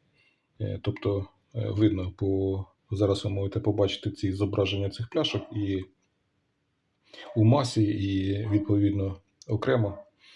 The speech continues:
Е, можливо, хтось з вас орієнтується краще за мене, і допоможіть вибрати саме одну пляшку, яку ми дода-, додамо до дегустації оцього нашого українського оранжу за назвою Енігма. Тобто включаємо ще ріслінг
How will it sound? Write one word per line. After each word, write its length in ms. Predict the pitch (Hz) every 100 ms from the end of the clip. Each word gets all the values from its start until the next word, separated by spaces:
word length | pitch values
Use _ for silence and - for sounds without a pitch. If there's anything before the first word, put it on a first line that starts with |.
| - _ _ -
Е, 120 | 95
можливо, 300 | 101 107 101
хтось 200 | 98 101
з 40 | 98
вас 200 | 95 104
орієнтується 560 | 98 95 101 98 -
краще 320 | - 101 - 98
за 120 | 110
мене, 280 | 123 117 95
і 40 |
допоможіть 560 | 98 101 98 101 104 101
вибрати 360 | 95 95 -
саме 260 | - 101 95
одну 220 | 98 95
пляшку, 340 | 135 127 -
яку 200 | 123 -
ми 80 | 101
дода-, 420 | 95 95 101 113
додамо 540 | 107 101 104 113 110 - _ _ _
до 200 | 101 101
дегустації 760 | 95 98 104 - 113 - 92 92 - - - 107
оцього 600 | 107 107 101 95 95 101
нашого 340 | 104 - 95
українського 600 | 92 98 98 - 98 101
оранжу 340 | 98 92 92
за 120 | 92 98
назвою 520 | 101 95 95 98 104
Енігма. 360 | 98 90 87 - _ _ _ -
Тобто 260 | 92 -
включаємо 600 | 92 104 - 104 98 92
ще 320 | - 98 92 - - - -
ріслінг 600 | 107 104 - 92 - _